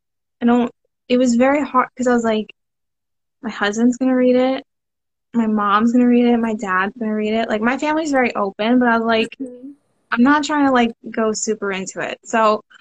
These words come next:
Speaker 1: I was like, Let me just be creative where I'm, like, you know, saying enough that you guys get it,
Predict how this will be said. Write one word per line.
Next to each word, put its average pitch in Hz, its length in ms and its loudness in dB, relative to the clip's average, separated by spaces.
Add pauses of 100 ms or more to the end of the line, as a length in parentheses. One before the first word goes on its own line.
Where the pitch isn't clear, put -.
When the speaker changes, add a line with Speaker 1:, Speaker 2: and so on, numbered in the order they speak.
(1080)
Speaker 1:
I 262 80 0
was 269 100 4
like, 262 120 4
Let 247 220 0
me 302 140 -2
just 285 220 -2
be 254 160 0
creative 233 680 0
where 214 260 2
I'm, 208 220 -2
like, 196 300 -6 (1300)
you 311 100 -6
know, 233 320 0 (1120)
saying 339 420 -2
enough 240 420 2
that 233 120 -2
you 226 100 -4
guys 208 280 -2
get 185 280 -6
it, 196 240 -2